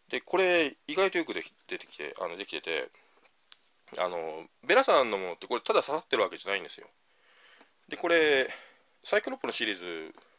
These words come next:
のケースってそうなんですけど、こう、ちょっと回して抜けるようになってて。で、刺して、こう、締め込むようにすると、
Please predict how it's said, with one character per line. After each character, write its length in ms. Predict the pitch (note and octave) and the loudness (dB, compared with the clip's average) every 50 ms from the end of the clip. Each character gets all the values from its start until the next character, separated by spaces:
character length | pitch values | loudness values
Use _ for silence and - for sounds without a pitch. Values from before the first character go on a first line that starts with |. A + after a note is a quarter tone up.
| _ _ _ _ _ - | _ _ _ _ _ -14
の 120 | C2+ F#2+ | -12 -6
ケ 140 | - - A#2 | 0 0 0
ー 20 | |
ス 80 | - - | 0 0
っ 20 | |
て 80 | - - | -4 -4
そ 120 | - B2 | -2 -2
う 20 | G2 | -2
な 60 | F2 | -2
ん 40 | D2+ | -4
で 60 | C#2+ | -6
す 80 | - | -12
け 80 | - E2 | -14 -12
ど、 80 | D#2+ C#2+ - - _ - - _ _ _ _ _ - | -8 -8 -8 -8 _ -20 -20 _ _ _ _ _ -10
こ 80 | - | -8
う、 40 | C3 | -6
ち 100 | - - | -4 -4
ょ 20 | - | -6
っ 20 | |
と 100 | - G#2 | -4 -2
回 220 | G#2 G2+ A2+ A#2+ A#2 | 0 2 2 2 2
し 100 | - - | 0 -2
て 200 | - G2 G2 - - _ _ _ _ _ _ _ _ _ _ _ _ _ _ _ _ _ - | -2 -2 -4 -4 -6 _ _ _ _ _ _ _ _ _ _ _ _ _ _ _ _ _ -14
抜 80 | G#2+ | -8
け 120 | - G2+ F#2 | -4 -4 -4
る 100 | F2 E2+ | -4 -6
よ 60 | D#2+ | -12
う 40 | D2+ | -12
に 60 | - | -14
な 40 | - | -20
っ 40 | |
て 100 | _ - | _ -20
て。 1120 | - _ _ _ - - _ _ _ _ _ _ - - - - _ _ _ - F2 E2+ | -20 _ _ _ -20 -20 _ _ _ _ _ _ -20 -18 -18 -20 _ _ _ -4 -2 -2
で、 60 | - - _ _ _ _ _ - | -2 -4 _ _ _ _ _ -6
刺 140 | - - - | -4 -4 -4
し 100 | - - | -4 -4
て、 280 | - D3+ D3 A#2 - - _ _ _ _ _ _ _ _ _ _ _ _ _ _ _ _ _ _ _ | -2 0 0 0 -2 -4 _ _ _ _ _ _ _ _ _ _ _ _ _ _ _ _ _ _ _
こ 80 | - C#3 | -10 -8
う、 0 | |
締 180 | A#2+ - C#3+ D3+ | -6 -6 -4 -4
め 60 | D3+ | -4
込 160 | - - D#3+ | -2 -2 -2
む 120 | C3+ G#2 | -2 0
よ 80 | F2+ E2 | -2 -2
う 40 | D#2 | -4
に 60 | D#2 | -8
す 120 | - - | -10 -14
る 100 | E2 E2+ | -14 -14
と、 300 | - - B2 A#2+ G2+ - | -10 -4 -2 -2 -2 -2